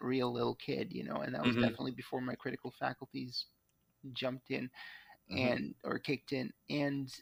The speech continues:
Speaker 1: um, yeah, no, I don't, maybe, maybe, uh, who knows? Uh, <laughs> but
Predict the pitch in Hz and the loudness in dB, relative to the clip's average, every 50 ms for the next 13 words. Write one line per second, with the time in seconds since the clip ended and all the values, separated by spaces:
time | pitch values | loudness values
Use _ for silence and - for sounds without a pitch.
0 | - - - 135 139 131 131 131 135 127 120 - _ _ _ _ _ _ _ _ | -12 -6 -4 -2 -2 -2 -2 -2 -4 -4 -6 -8 _ _ _ _ _ _ _ _
1 | _ _ _ _ _ _ _ _ _ - 180 254 269 202 240 240 190 - - 135 | _ _ _ _ _ _ _ _ _ 10 10 12 12 12 12 12 12 12 12 12
2 | 139 139 147 143 143 143 139 139 - - - - - - - - - _ _ - | 10 10 6 4 6 4 4 2 -2 -8 -12 -12 -14 -14 -16 -16 -18 _ _ 8
3 | 127 127 135 160 214 247 - - _ - - - 127 139 170 180 - _ _ _ | 10 10 10 10 8 6 4 -2 _ -4 -2 2 2 2 2 2 -2 _ _ _
4 | - - 151 143 139 135 139 147 147 135 139 139 165 180 170 156 - - - - | 2 6 8 8 8 8 6 4 2 4 6 6 6 4 4 2 2 0 0 2
5 | - 147 131 143 165 - - - 311 - - 294 294 - - - - - - - | 6 8 12 12 12 12 12 12 10 12 12 10 8 8 4 0 0 -2 -4 -6
6 | - 143 127 127 143 143 143 143 - - | -8 -10 6 10 10 10 10 10 4 -2